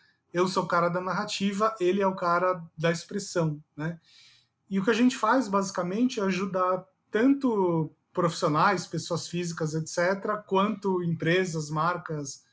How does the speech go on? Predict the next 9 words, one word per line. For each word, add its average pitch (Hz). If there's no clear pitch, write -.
pessoas 165
jurídicas, 175
de 165
uma 170
forma 160
geral, 170
a 185
se 202
expressarem 208